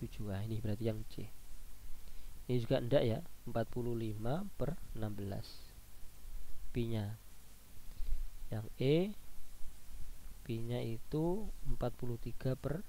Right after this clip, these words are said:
dua belas. Bukan. Jawabannya adalah yang C, yaitu dua puluh dua per tujuh, itu mendekati tiga koma empat belas. Berikutnya nomor induk kependudukan. Setiap penduduk di Indonesia wajib memiliki N I K atau nomor induk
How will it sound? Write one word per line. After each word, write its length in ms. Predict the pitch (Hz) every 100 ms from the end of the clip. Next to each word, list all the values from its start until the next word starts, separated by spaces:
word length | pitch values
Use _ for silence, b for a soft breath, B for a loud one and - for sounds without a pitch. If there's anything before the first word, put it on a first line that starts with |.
| - -
dua 80 | -
belas. 480 | - - - - -
Bukan. 240 | - 113 - B B B B B
Jawabannya 360 | - 117 143 151
adalah 240 | 143 143
yang 400 | 135 151 160 151 -
C, 240 | - 156 123 -
yaitu 480 | - - 160 175 214 B B B -
dua 80 | 131
puluh 40 |
dua 120 | 147
per 120 | 143 139
tujuh, 360 | 139 - 139 123
itu 60 |
mendekati 440 | 113 120 117 113 151
tiga 320 | 135 135 123
koma 320 | 117 110 151
empat 200 | 139 120 -
belas. 400 | 101 - - - - - - - - - - - - - - - - - - - B B B B B B -
Berikutnya 480 | 147 - 208 220 220
nomor 240 | 202 190
induk 260 | 165 156 170
kependudukan. 800 | 165 180 131 123 120 120 110 107 - -
Setiap 240 | 196 220
penduduk 320 | 185 160 190
di 80 | 165
Indonesia 400 | 143 131 123 180
wajib 240 | 180 -
memiliki 320 | 139 127 123 -
N 160 | 143
I 80 | 139
K 220 | - 147
atau 180 | 139 143
nomor 320 | 147 135 139
induk 320 | 131 127 156